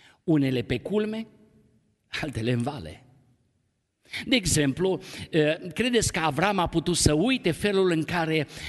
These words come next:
Dumnezeu a trebuit să îi se descopere în vis unui păgân și să îl înștiințeze să nu se atingă de Sara,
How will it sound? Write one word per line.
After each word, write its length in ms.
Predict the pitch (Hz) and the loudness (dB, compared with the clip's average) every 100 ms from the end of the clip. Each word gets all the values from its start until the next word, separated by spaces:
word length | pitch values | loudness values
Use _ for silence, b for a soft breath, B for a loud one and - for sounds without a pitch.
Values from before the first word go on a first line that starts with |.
| B | B
Dumnezeu 600 | - 147 196 175 151 254 | -4 0 2 2 2 2
a 100 | 226 | 0
trebuit 340 | 196 190 196 185 | 0 0 0 0
să 200 | - 185 | 2 2
îi 160 | 180 | 2
se 180 | 165 180 | 2 2
descopere 680 | 156 156 - - 233 190 185 | 2 2 2 2 2 4 4
în 180 | 170 143 | 4 2
vis 320 | 165 247 - | 2 2 4
unui 280 | 190 165 160 | 4 4 4
păgân 680 | 170 151 151 233 262 160 156 B B | 2 0 2 2 2 0 -4 B B
și 180 | - 220 | 0 2
să 540 | 185 - 190 170 165 175 | 2 2 4 4 2 2
îl 160 | 185 196 | 4 4
înștiințeze 680 | 175 - 185 156 240 190 | 2 2 0 2 2 2
să 200 | 196 - | 2 2
nu 140 | 185 226 | 4 4
se 180 | - 202 | 4 2
atingă 500 | 180 269 302 254 202 | 2 4 4 4 2
de 140 | 180 | 2
Sara, 560 | 165 - 247 185 156 | 2 2 0 0 -2